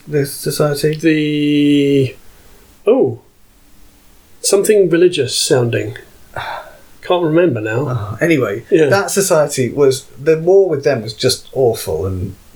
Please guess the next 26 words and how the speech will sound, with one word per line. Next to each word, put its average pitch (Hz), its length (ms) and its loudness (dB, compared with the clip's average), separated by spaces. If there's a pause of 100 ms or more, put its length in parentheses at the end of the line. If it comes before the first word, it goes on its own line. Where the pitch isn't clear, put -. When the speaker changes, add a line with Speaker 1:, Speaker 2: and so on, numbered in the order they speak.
(180)
Speaker 1:
no 131 240 2
fun. 104 280 -2
Speaker 2:
I 160 60 2
got 160 200 2
so 147 240 2
tired 127 340 0
of 113 80 -6
that. 113 240 -4
Speaker 1:
Yeah, 87 280 0
yeah, 117 180 -8
yeah. - 400 -2
Speaker 2:
Yeah. 123 140 2 (600)
Speaker 1:
Um, 117 300 0
so - 140 -2
yeah, 117 220 2
finishing - 360 -4
there 120 100 4
would 117 100 2
have 107 60 0
been 104 120 -4
bad 101 200 0
for - 80 -8
that 98 200 -2
point 87 160 -8
of 98 60 -10
view. 107 200 -8